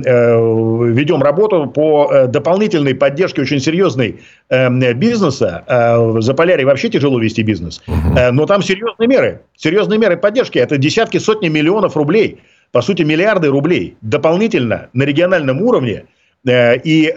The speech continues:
Speaker 1: это поддержка тех, кто там зна-, мы знаем там людей, конкретные фамилии. Э, людей, малый и средний, в первую очередь, бизнес, эм, э, который нужно, э, нуждается в поддержке.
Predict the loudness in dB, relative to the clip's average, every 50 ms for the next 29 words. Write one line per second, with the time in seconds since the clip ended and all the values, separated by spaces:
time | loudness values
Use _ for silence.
0 | 4 4 6 4 4 4 2 0 0 0 0 -2 -2 -2 -2 -2 -4 -2 -2 -6
1 | -4 -2 -2 -2 -4 -2 -4 -4 -2 0 0 0 -2 -2 -2 0 0 0 0 0
2 | 0 -2 -2 0 0 0 0 0 -2 -2 -2 -2 0 0 0 0 0 0 0 0
3 | 0 0 -2 -2 -2 -2 -2 -2 -2 -2 -4 -2 -2 -2 -2 0 0 0 0 0
4 | -2 -4 -8 -14 -20 _ _ _ _ _ _ _ _ _ _ _ -4 -2 0 2
5 | 2 0 0 0 0 0 0 0 2 0 0 0 2 2 2 2 0 0 0 0
6 | 0 0 0 -2 -4 -2 -2 -2 0 0 0 0 0 0 0 -2 -2 -2 0 0
7 | 0 2 2 0 -2 -2 -6 -14 _ _ _ _ _ _ _ 0 2 2 2 2
8 | 0 0 0 0 2 2 2 2 2 0 0 2 2 2 2 2 2 2 2 2
9 | 2 2 2 2 2 0 0 -2 0 0 0 0 0 -4 -6 -8 -6 -4 -2 0
10 | 2 2 2 2 2 2 2 2 2 0 -2 -2 -2 -2 -2 0 -2 -4 -4 -4
11 | -8 -18 -20 -20